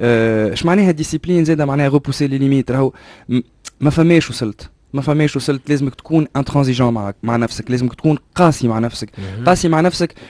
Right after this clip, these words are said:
Speaker 1: مش، آه، مونتالمون، ك-، الصوت اللي يقول لك انت ماكش باهي وانت ما تعملش وانت ما تنجمش. لا، لا، مش معناها قاسي مع نفسك، معناها انت عندك هدف، لازمك تمشي للهدف هذاك مهما كان التعب، مهما كان. هاني قلت لك راهو النجاح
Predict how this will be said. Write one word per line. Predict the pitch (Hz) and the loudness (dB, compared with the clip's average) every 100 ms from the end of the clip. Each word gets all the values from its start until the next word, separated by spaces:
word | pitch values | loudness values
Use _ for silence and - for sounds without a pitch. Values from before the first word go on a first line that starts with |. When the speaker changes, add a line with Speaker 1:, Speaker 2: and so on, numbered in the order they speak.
| - | -4
Speaker 1:
مش، | 170 208 - 180 | 4 4 4 2
آه، | 160 151 139 - - - | 4 4 0 -6 -16 -14
مونتالمون، | 117 123 139 139 131 127 - - | -2 0 2 2 0 0 -4 -4
ك-، | 120 - - - | -2 -2 -6 -6
الصوت | 117 - 139 123 | -4 -2 -2 0
اللي | 117 | -2
يقول | - 127 | 0 -2
لك | 127 | -2
انت | 117 | -2
ماكش | 120 113 | -2 -4
باهي | 113 120 117 | -2 -2 0
وانت | 117 120 | 0 0
ما | 113 | -4
تعملش | 113 117 117 | -2 -4 -4
وانت | 117 117 | -4 -2
ما | 113 | -2
تنجمش. | 117 110 110 110 | -2 -4 -6 -6
لا، | 139 | -4
لا، | 147 | -4
مش | 127 139 | -4 -6
معناها | 127 120 107 - - - - | -6 -8 -10 -16 -20 -6 0
قاسي | 165 170 | 2 2
مع | 160 | 2
نفسك، | 175 160 | 0 -4
معناها | 147 147 139 - - - _ - | -4 -2 -4 -6 -20 -20 _ -2
انت | 170 | 2
عندك | 170 160 139 | 2 0 0
هدف، | 127 127 - - | 0 0 -4 -4
لازمك | 135 147 139 | 0 2 0
تمشي | - 127 127 | -2 -2 0
للهدف | 113 117 117 | -2 -2 -2
هذاك | 117 131 135 - _ | 0 0 -2 -8 _
مهما | 110 156 170 160 | 0 4 4 4
كان | 156 147 | 2 -2
التعب، | 139 120 117 95 | -2 -4 -4 -4
مهما | 110 143 151 | 0 2 2
كان. | 147 143 127 - - | 2 0 0 -10 -6
هاني | 139 | -4
قلت | 156 151 | 0 0
لك | - | 0
راهو | 120 | 0
النجاح | 113 117 123 147 147 | 4 4 4 4 0